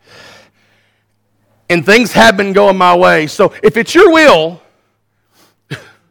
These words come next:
would you please send some rain?" A child will go, "Jesus,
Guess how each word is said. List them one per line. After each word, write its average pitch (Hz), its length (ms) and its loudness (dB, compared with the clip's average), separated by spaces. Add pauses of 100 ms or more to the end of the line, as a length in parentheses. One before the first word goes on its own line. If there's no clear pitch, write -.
(520)
would 196 140 0
you 226 140 -6
please 240 320 -6
send 240 220 -8
some 220 180 -8
rain?" 226 260 -4 (2500)
A 117 80 -20
child 214 300 -4
will 175 80 -8
go, 143 280 -8 (1160)
"Jesus, 285 560 -8